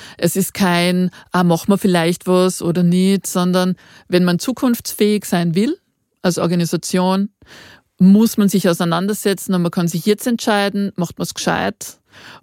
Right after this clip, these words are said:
oder macht man's nicht nachhaltig. Und ich, ich lade alle ein,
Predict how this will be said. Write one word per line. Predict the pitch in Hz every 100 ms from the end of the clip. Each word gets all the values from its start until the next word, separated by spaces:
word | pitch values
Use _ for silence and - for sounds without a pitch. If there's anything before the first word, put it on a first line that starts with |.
| -
oder | 185 185 185 180 -
macht | 175 175 170 -
man's | 185 180 -
nicht | 185 -
nachhaltig. | 170 170 180 170 - 185 170 - - -
Und | 170 175 170 - - _ - - - - _ _ _ _ _ -
ich, | 185 180
ich | 185 185
lade | 170 202 226
alle | 170 196 247 -
ein, | 175 185 214 226